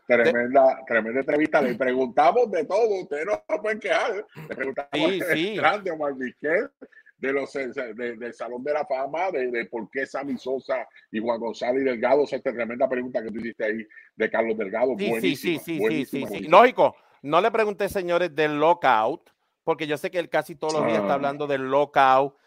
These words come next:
Speaker 2: y toda esta cuestión,
Speaker 1: Sí.
Speaker 2: pues preferimos mejor, mira, pues dejar el lockout en cuestión de esa pregunta, porque recuerden que sí, a lo mejor podía estar con nosotros una hora como hacen todos, pero tan pronto pasa la situación de él que sale pública,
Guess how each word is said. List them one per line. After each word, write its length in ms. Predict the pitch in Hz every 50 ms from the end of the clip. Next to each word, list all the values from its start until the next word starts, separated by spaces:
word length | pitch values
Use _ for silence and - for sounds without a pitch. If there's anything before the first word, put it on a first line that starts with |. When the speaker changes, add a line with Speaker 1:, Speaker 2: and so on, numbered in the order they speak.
| _ _ -
Speaker 2:
y 140 | - 135 -
toda 160 | - 151 151
esta 180 | - - 156
cuestión, 440 | - 160 160 151 - - 147 147 151
Speaker 1:
Sí. 40 | 147
Speaker 2:
pues 140 | 143 143 135
preferimos 500 | - 147 139 - - 135 131 143 156 170
mejor, 280 | 165 170 160 170 170 165
mira, 200 | 170 165 156 143
pues 140 | - 135 120
dejar 260 | 120 127 120 127 131
el 100 | 147 151
lockout 540 | 156 156 151 - 156 156 151 156 156 147 - _ _ _ _
en 120 | - 127 135
cuestión 260 | 143 135 - 147 139
de 60 | 147 143
esa 160 | - 170 165
pregunta, 320 | 170 165 156 151 196 202
porque 160 | 226 180 151
recuerden 500 | 135 131 123 - 147 160 175 170 156 135
que 360 | - - 131 127 120 110 101 _ _ _ _ _ _ _
sí, 380 | _ - - 170 185 233 254 240
a 100 | 202 175
lo 100 | 170 160
mejor 340 | 156 156 147 156 196 214 196
podía 280 | - 160 151 151 160 156
estar 220 | - - 156 151
con 140 | 143 143 131
nosotros 400 | 120 - 156 151 143 - 131 123
una 220 | 139 139 135 131
hora 180 | 139 147 151 143
como 180 | - 120 117 120
hacen 260 | 120 - 151 135 127
todos, 520 | - 165 170 165 143 120 113 107 - _ _ _ _ _ _ _ _ -
pero 240 | 147 143 143 143 -
tan 240 | 143 131 131 123 -
pronto 340 | 139 139 143 139 175 170 147
pasa 240 | 156 147 - 165 165
la 100 | 160 147
situación 600 | - 156 135 - 131 120 - - 135 131 139 143
de 100 | 135 131
él 80 | 135 -
que 120 | - 127
sale 240 | - - 107 117 127
pública, 720 | 131 _ - 175 170 143 131 123 117 - - 120 120 123